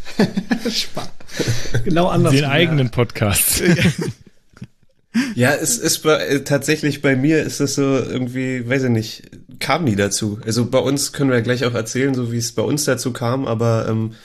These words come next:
Speaker 3: eher so durch Zufall alles. Und ich habe das eigentlich wirklich erst die letzten anderthalb Jahre so mitbekommen, was da alles schon abgeht in der, in der Hertha-Podcast-Bubble.
Speaker 1: Hast, hast die
Speaker 3: Bin ich ganz
Speaker 1: Podcasts
Speaker 3: ehrlich.
Speaker 1: entdeckt?
Speaker 3: Ja. Ich bin auch, aber ich höre auch so privat jetzt keine anderen Podcasts. Also
Speaker 1: Ich schon,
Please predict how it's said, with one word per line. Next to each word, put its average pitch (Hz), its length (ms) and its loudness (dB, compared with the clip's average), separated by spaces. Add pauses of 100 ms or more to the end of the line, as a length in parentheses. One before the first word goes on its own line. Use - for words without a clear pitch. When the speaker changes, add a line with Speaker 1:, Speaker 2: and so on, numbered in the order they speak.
(220)
Speaker 3:
eher 120 200 2
so 117 100 0
durch 117 240 0
Zufall 110 380 0
alles. 113 340 0
Und 117 80 0
ich 110 80 0
habe 113 120 -6
das 117 180 -6
eigentlich 120 340 -4
wirklich 117 300 -8
erst - 180 -2
die 113 60 -6
letzten 113 300 -4
anderthalb 113 400 0
Jahre 113 260 -2
so 98 80 -4
mitbekommen, 104 500 -6
was 110 180 -6
da 104 100 -4
alles 101 200 -4
schon 104 220 -6
abgeht 101 360 -8
in 98 120 -2
der, 98 260 -2
in 101 80 -4
der 95 120 -2
Hertha-Podcast-Bubble. 107 1200 -4
Speaker 1:
Hast, - 80 -20
hast - 140 -12
die 170 60 -10
Speaker 3:
Bin - 200 -2
ich - 120 -4
ganz 147 180 2
Speaker 1:
Podcasts - 80 -4
Speaker 3:
ehrlich. 107 160 0
Speaker 1:
entdeckt? 139 340 -8 (240)
Speaker 3:
Ja. 107 240 0 (400)
Ich 117 160 -8
bin 143 120 2
auch, 131 180 -2
aber 120 240 2
ich - 140 -2
höre 135 120 4
auch 110 120 0
so 131 440 -2 (220)
privat 117 420 0
jetzt 98 160 -4
keine 101 220 -2
anderen 98 280 -2
Podcasts. - 600 -10
Also 101 260 -4
Speaker 1:
Ich 165 160 -2
schon, 113 220 -6